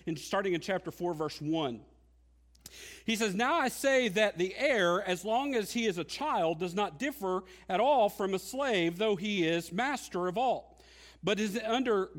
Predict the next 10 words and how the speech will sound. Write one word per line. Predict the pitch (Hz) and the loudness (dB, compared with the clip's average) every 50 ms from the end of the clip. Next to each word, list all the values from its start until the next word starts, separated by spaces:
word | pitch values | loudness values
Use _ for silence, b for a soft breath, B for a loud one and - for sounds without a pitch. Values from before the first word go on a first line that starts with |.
| 143 | -4
guardians | 135 208 269 339 339 311 226 180 160 156 160 185 214 - - | -2 2 4 4 4 2 2 0 2 2 2 2 0 -2 -2
and | - 175 180 185 | 0 0 0 0
stewards | - - - - 320 359 294 202 185 170 175 190 185 | -2 -4 -4 -2 0 0 2 2 2 2 0 0 -2
until | 208 190 165 208 208 | -4 -4 -4 -4 -4
the | 196 196 185 | -4 -4 -6
time | - - - 233 254 269 302 269 | -6 -6 -4 -4 -2 0 0 0
appointed | 240 202 - - 269 294 294 254 208 202 185 | -2 -2 -4 -4 -4 -2 -2 0 -2 -2 -2
by | 170 170 165 180 | -2 -2 -2 -2
the | 208 | -4
Father. | - - 285 302 302 254 170 143 117 | -6 -6 -4 -2 -2 -4 -4 -6 -10